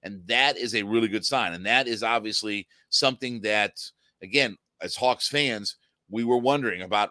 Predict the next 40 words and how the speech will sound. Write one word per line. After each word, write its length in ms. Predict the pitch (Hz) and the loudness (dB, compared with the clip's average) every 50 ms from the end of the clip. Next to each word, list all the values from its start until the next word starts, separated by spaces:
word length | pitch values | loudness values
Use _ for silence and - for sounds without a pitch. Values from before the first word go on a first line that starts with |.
| - | -2
what's 240 | 80 92 - - - | -6 -6 -4 -4 -4
gonna 180 | - 131 123 120 | -6 -6 -6 -4
be 120 | 117 127 | -4 -4
the 100 | 123 123 | -4 -4
future 400 | - - 139 139 127 - 110 104 | -4 -4 -4 -4 -4 -4 -6 -6
of 60 | 95 | -6
DeJounte 520 | 95 98 87 104 101 107 110 - 117 104 101 | -6 -6 -4 -2 -2 -2 -2 -2 -4 -4 -4
Murray. 380 | 107 117 123 101 78 71 71 _ _ _ _ _ _ _ _ | -2 -2 -2 -2 -4 -6 -10 _ _ _ _ _ _ _ _
Is 100 | 98 87 | -8 -8
he 80 | 101 101 | -8 -6
gonna 180 | 104 117 117 | -4 -4 -4
be 300 | 107 92 123 127 135 131 | -6 -6 -4 -4 -4 -4
here 200 | 117 113 110 101 | -4 -4 -6 -6
through 180 | - - 117 110 | -6 -6 -6 -4
the 100 | 107 110 | -2 0
season? 460 | - - 127 127 131 117 95 92 87 | 0 0 0 -2 -4 -4 -6 -6 -8
Is 120 | 90 87 | -8 -8
he 80 | 95 101 | -8 -6
going 240 | 95 110 110 107 95 | -4 -4 -4 -4 -4
to 200 | - 113 107 95 - _ _ _ _ _ | -6 -6 -8 -8 -8 _ _ _ _ _
get 140 | - 127 123 | -4 -4 -2
traded 420 | - - 131 123 127 131 120 107 | 0 0 2 2 2 0 -2 -4
before 320 | 110 117 - - 123 123 120 | -6 -8 -4 0 2 2 2
the 80 | 117 | 2
year 220 | 117 117 120 120 117 | 0 -2 -2 -2 -2
starts? 420 | - - 139 127 120 104 98 - | 0 2 2 2 2 2 0 -2
Is 100 | 92 92 | -6 -10
it 80 | 92 92 | -10 -10
gonna 140 | 110 107 107 | -10 -10 -8
be 280 | 104 110 110 104 90 - _ _ _ _ - | -6 -4 -4 -4 -6 -10 _ _ _ _ -6
a 80 | 98 | -6
trade 340 | 98 - - 131 123 123 113 | -6 0 2 2 2 2 2
deadline 460 | 110 123 131 120 123 117 107 104 101 | 2 2 2 2 2 0 0 0 0
type 300 | - - 107 95 92 - | 0 0 0 0 0 -2
of 100 | 92 87 | -6 -12
deal? 240 | 78 90 85 76 78 | -10 -10 -8 -6 -4
Is 180 | 82 92 87 98 | -2 -2 -2 -4
it 80 | 95 85 | -4 -4
gonna 200 | 113 117 117 110 | -4 -4 -2 -4
be 340 | 104 117 120 117 110 95 | -4 -4 -4 -4 -4 -6